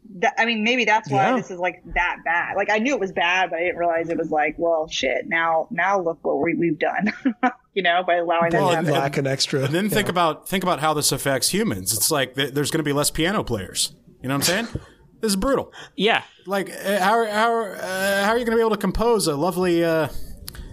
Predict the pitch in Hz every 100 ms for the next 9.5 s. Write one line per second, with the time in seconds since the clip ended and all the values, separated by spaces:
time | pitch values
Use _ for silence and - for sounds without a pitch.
0 | - 143 110 101 98 104 - 151 143 160
1 | - 220 214 - - 160 339 127 208 208
2 | - 151 - - - _ - 160 - 170
3 | 180 190 185 165 156 302 - - 165 139
4 | 208 302 220 - 214 240 233 240 254 247
5 | 247 262 208 240 - 202 190 190 - 185
6 | 190 190 185 180 - _ - 180 190 185
7 | 165 175 165 156 175 143 160 147 165 156
8 | 156 160 170 135 135 143 147 - 147 147
9 | 139 139 165 107